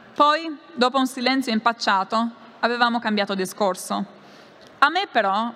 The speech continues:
era rimasta la sensazione di essere complice in un omicidio, come se la sola associazione con le idee di un sistema che aveva distrutto tante vite nella mia famiglia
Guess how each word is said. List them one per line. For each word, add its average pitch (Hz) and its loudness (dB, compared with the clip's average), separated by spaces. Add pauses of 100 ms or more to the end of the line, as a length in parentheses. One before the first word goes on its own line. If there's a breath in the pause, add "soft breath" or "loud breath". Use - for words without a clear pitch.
era 226 2
rimasta 247 0
la 202 0
sensazione 226 -2
di 208 0
essere 202 0
complice 269 -2
in 226 0
un 220 0
omicidio, 202 -2 (680 loud breath)
come 330 2
se 330 -2
la 269 2
sola 320 0
associazione 240 -2
con 214 -2
le 226 0
idee 262 0
di 202 -6
un 202 0
sistema 254 0
che 247 -6
aveva 208 0
distrutto 220 -4
tante 226 0
vite 240 -2
nella 202 -2
mia 202 -2
famiglia 196 -2